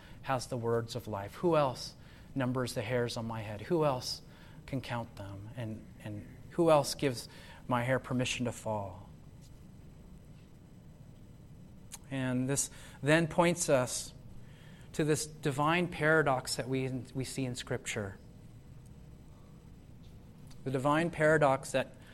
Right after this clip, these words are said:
that God can do all of these amazing supernatural works of power in creation and providence and the miracles that he performed, uh, when Jesus walked the earth.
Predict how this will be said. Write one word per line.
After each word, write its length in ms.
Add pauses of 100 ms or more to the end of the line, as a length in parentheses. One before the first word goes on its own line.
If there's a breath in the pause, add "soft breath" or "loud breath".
(800 loud breath)
that 160
God 380
can 140
do 180
all 640
of 220
these 200
amazing 840
supernatural 1040
works 400
of 160
power 400
in 80
creation 720
and 160
providence 640
and 100
the 60
miracles 880 (400 loud breath)
that 100
he 100
performed, 840 (500 loud breath)
uh, 120
when 180
Jesus 360
walked 260
the 140
earth. 440